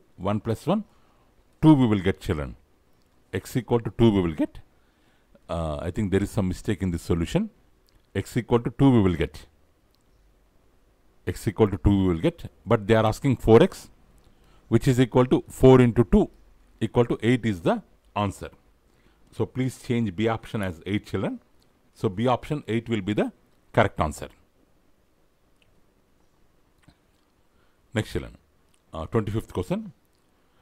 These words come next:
If the equation x square minus B x plus one equal to zero does not possesses real roots, then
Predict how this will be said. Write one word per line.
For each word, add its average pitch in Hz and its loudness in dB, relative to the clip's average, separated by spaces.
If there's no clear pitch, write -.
If 131 -4
the 127 -4
equation 180 -2
x 123 -6
square 175 -2
minus 123 -2
B 113 -2
x 143 -6
plus - -8
one 120 -4
equal 117 -4
to 98 -2
zero 98 0
does 110 2
not 160 2
possesses 127 0
real 117 2
roots, 98 -2
then 165 -2